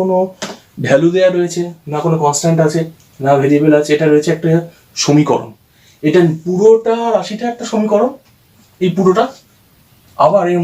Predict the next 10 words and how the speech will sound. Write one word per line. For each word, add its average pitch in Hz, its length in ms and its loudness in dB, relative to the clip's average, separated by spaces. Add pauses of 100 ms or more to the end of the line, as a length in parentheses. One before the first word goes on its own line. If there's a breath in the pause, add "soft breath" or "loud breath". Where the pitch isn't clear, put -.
মধ্যেও 165 300 0
যেটা 226 160 0
রয়েছে 214 260 -4
সেটা 190 200 2
একটা 202 180 -2
লিনিয়ার 165 280 2
ইকুয়েশন, 117 320 -4 (580)
সমীকরণের 196 380 2
মধ্যে 175 220 -2
সমীকরণ। 120 360 -6